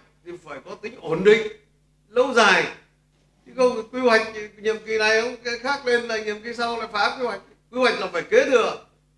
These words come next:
và phát triển, hoàn thiện nó. Tăng cường hợp tác công tư, lấy cái nguồn lực nhà nước dẫn dắt cái nguồn lực, ờ, ngoài nhà nước, kích hoạt mọi cái nguồn lực của xã hội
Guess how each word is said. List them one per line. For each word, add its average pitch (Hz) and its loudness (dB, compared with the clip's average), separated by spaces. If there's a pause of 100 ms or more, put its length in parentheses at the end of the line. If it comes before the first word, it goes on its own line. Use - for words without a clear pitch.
(280)
và 156 -20
phát 254 -2
triển, 139 -6
hoàn 180 -2
thiện 190 -2
nó. 208 -2 (1300)
Tăng 175 -4
cường 151 0
hợp 127 -6
tác 196 0 (100)
công 175 -4 (100)
tư, 185 4 (340)
lấy 165 -4
cái 220 -6
nguồn 147 -2
lực 143 -4
nhà 131 -14
nước 233 6 (200)
dẫn 175 -10
dắt 214 2 (180)
cái 175 -20
nguồn 147 -8
lực, 147 -10 (480)
ờ, 135 -14
ngoài 143 -6
nhà 143 -4
nước, 226 4 (920)
kích 277 -4
hoạt 165 -4
mọi 175 2
cái 208 -2
nguồn 170 -2
lực 160 -2
của - -20
xã 165 -14
hội 190 -2